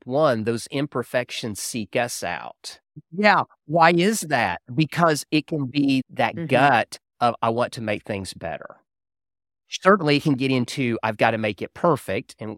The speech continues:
Speaker 1: we'll talk about where that can be potentially challenging. But it is that desire to make things better, to reform, to improve, and it can often come from the gut. "This doesn't seem right. What might be a solution? What might be a way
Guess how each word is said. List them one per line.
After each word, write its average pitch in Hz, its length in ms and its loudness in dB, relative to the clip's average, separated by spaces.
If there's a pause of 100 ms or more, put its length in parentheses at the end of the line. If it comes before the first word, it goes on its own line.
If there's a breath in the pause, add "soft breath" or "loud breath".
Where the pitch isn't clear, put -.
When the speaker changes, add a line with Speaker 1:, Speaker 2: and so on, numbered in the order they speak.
Speaker 1:
we'll 117 180 -8
talk - 260 -4
about 98 260 -4
where 104 120 -4
that 101 200 -2
can 139 140 -16
be 123 140 -6
potentially 101 560 -12
challenging. 104 720 -6 (340)
But 139 160 -2
it 139 160 -2
is 170 360 -2
that 135 260 -4
desire 117 560 -2
to 120 240 -8
make 107 300 -6
things 104 320 -6
better, 92 400 -6
to 123 240 -8
reform, 107 600 -4
to 107 240 -10
improve, 110 960 -4 (460)
and 131 100 -2
it 123 140 0 (140)
can 135 160 0
often 135 340 2
come 196 220 0
from 127 200 -2
the 104 80 -2
gut. 95 400 -2
"This 147 220 -4
doesn't 160 320 -2
seem 127 400 -6
right. 123 640 -2 (380)
What 147 260 2
might 135 320 2
be 123 140 -2
a 110 80 -2
solution? 120 680 -6
What 127 180 2
might 123 240 -4
be 110 120 -4
a 104 80 -2
way 104 400 0